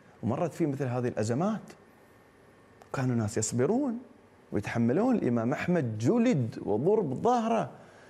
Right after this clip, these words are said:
يعني، أمام الملأ عند فتنة خلق القرآن، وكان يدعو،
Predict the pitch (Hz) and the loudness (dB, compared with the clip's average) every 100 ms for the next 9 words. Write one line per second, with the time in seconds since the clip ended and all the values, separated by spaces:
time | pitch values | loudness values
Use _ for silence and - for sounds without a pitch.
0 | - - - - - - 127 113 117 127 | -20 -20 -20 -20 -20 -10 -4 -2 0 0
1 | 123 131 151 233 269 262 240 294 285 220 | 0 0 0 2 2 4 4 6 4 2
2 | - - - - - - - - - - | -4 -18 -20 -20 -20 -20 -20 -20 -20 -18
3 | - 127 139 127 185 196 160 123 165 147 | -4 0 2 2 0 0 -2 -2 -2 -4
4 | 139 127 135 - 196 202 139 - - - | -6 -6 -6 -2 0 0 -2 -10 -20 -20
5 | - - - - - - 117 - 170 147 | -20 -20 -20 -20 -20 -8 -4 -2 0 0
6 | 160 151 156 135 120 | 0 0 0 0 -2